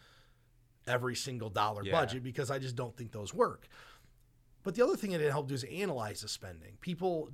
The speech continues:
Speaker 1: don't know where they spend their money. And, and I'll throw this out there. I met with my accountant. This is, like, three years ago. And he goes, "I'm not gonna mention the establishment, but I do like coffee." <laughs> And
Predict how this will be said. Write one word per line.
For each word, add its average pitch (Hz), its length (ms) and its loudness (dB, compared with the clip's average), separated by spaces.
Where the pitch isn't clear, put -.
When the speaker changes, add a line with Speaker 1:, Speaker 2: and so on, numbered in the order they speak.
Speaker 1:
don't 160 360 0
know 113 580 -6
where 113 220 -4
they 107 140 -6
spend 90 340 -6
their 82 100 -12
money. - 380 -20
And, 127 100 -6
and 131 160 0
I'll 135 100 2
throw 147 220 0
this 127 180 -2
out 120 200 0
there. 117 100 -4
I 120 140 -2
met 139 160 0
with 113 120 -4
my 113 120 -2
accountant. 107 520 -6
This 175 160 -2
is, 226 100 -2
like, 110 140 -6
three 101 180 -10
years 101 200 -8
ago. 87 300 -10
And 113 80 -8
he 123 60 -6
goes, 104 480 4
"I'm 135 80 -2
not 147 180 6
gonna 185 140 4
mention 139 320 -2
the 131 40 -4
establishment, 110 680 -4
but 127 100 0
I 117 80 0
do 107 200 -4
like 120 220 0
coffee." - 540 -4
<laughs> - 760 -10
And 139 260 2